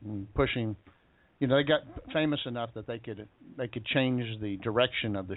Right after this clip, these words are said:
show from just being funny to being a political statement, and that lost it. Same with Seth Rogen, you know, is, uh, the stuff he's constantly doing and saying, and it's just such idiocy, uh, like the thing about Ben Carson.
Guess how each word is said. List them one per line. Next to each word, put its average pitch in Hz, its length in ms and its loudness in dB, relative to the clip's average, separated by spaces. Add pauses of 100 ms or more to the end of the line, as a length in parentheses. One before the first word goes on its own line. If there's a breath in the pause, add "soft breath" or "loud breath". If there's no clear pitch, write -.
(100)
show 113 300 0 (120)
from 101 260 -4
just 127 200 -2
being 113 300 0
funny 117 380 4
to 104 80 -2
being 104 260 -2
a - 40 -10
political 113 480 2
statement, 120 400 0
and 98 200 -2
that 113 160 4
lost 104 340 4
it. - 100 -6 (760 soft breath)
Same 156 160 6
with 131 160 4
Seth 131 220 2
Rogen, 120 440 0
you 113 100 0
know, 113 280 0
is, 107 100 -4 (640 soft breath)
uh, 127 100 -4 (380)
the 135 240 -4
stuff 170 220 4
he's 131 220 0
constantly 139 500 -2
doing 127 320 -2
and 107 240 -6
saying, 123 320 -4
and 117 120 -6
it's 113 180 -8
just 165 140 -4 (100)
such 113 140 -6 (180)
idiocy, 104 640 0 (180)
uh, 98 240 -2
like 101 180 0 (160)
the 117 80 2
thing 123 220 8
about 113 340 2
Ben 117 180 2
Carson. 117 480 4